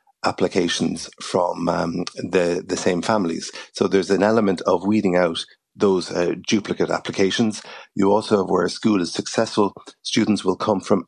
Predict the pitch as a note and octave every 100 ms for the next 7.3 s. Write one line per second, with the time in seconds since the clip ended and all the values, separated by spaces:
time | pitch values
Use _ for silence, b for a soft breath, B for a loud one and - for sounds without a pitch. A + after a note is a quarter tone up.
0 | - G2+ - - G#2+ G#2 F2 F2+ F2+ E2+
1 | E2 E2 D#2+ _ - - G2+ E2 F2 F2
2 | - A#2 F#2+ E2 - - G2 F2 - B
3 | B A#2 G#2 A#2+ A#2 F#2 - D#2 - E2
4 | D2+ D2 F#2 E2+ D2+ - D#2 - - F2
5 | D#2+ - - B B B B2+ C#3 F3+ C3+
6 | - A2 G2 G2 F#2 - B2 A2+ G#2+ -
7 | G#2 G2 -